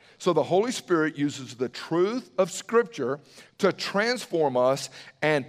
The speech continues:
mold us and shape us into the likeness of Christ, which when he's doing that, it's increasing his glory in us.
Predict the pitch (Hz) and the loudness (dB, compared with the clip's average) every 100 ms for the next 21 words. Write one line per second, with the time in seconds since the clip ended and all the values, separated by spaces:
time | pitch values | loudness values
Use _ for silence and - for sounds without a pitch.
0 | - - 147 190 254 226 147 143 139 - | -10 -6 2 2 2 2 4 2 0 -8
1 | - 131 135 - - 208 254 262 143 120 | -4 -4 -4 -6 0 2 2 2 2 4
2 | 131 135 - - - 151 147 165 147 131 | 4 0 -10 -16 -4 -2 0 2 4 4
3 | 127 139 185 208 214 247 214 - 254 165 | 4 4 2 0 -2 -2 -2 2 4 4
4 | 165 - - - - - 175 175 - - | 2 -4 -14 -20 -20 -6 0 0 0 -14
5 | - _ 151 170 147 - - - 170 123 | -20 _ -2 -2 -2 -8 -10 -4 -2 -2
6 | 120 285 349 208 139 127 135 - - 175 | 0 2 2 2 2 2 0 -4 -2 0
7 | 165 170 151 - - 160 196 - 220 202 | 2 0 -4 -8 -6 -4 -2 -2 -2 -2
8 | 139 147 113 113 120 147 160 160 156 151 | -2 -4 -6 -8 -2 0 2 0 -2 -6
9 | - _ 151 139 98 - | -14 _ -4 -4 -6 -14